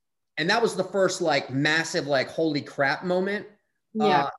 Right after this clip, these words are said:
Speaker 1: and so I definitely wanna talk about that, but I wanna talk about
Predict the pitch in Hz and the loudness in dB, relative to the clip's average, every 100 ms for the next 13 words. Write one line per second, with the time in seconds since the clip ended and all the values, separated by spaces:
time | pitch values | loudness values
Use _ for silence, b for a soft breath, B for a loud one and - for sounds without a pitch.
0 | _ 143 - 156 135 175 180 196 170 165 | _ -6 0 2 2 0 0 -2 -2 -2
1 | 151 156 143 147 147 - 190 294 359 233 | -2 -2 -2 -2 -4 -2 -2 -2 -2 -4
2 | 220 165 160 156 - | -2 0 2 0 -2